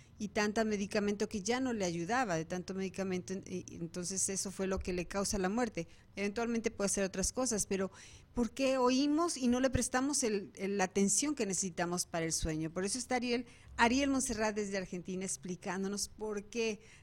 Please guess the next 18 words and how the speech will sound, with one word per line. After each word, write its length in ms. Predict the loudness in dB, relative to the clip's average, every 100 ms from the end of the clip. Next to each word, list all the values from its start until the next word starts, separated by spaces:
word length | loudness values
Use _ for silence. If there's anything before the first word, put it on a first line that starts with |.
| -14
Pongamos 520 | -4 -2 2 4 4 2
atención 480 | 2 2 4 2 2
en 80 | 2
el 80 |
sueño, 340 | 2 2 2 2
no 60 |
nomás 200 | 2 2
de 60 | 0
nosotros 380 | -2 -2 -4 0
adultos 420 | 2 2 0 -2 -2
o 40 |
padres, 380 | 0 2 2 0
sino 200 | -2 -4
también 280 | -2 0 2
de 60 | 2
los 200 | 2 0
niños, 360 | -2 -2 -4 -4
¿verdad? 360 | -2 -2 -4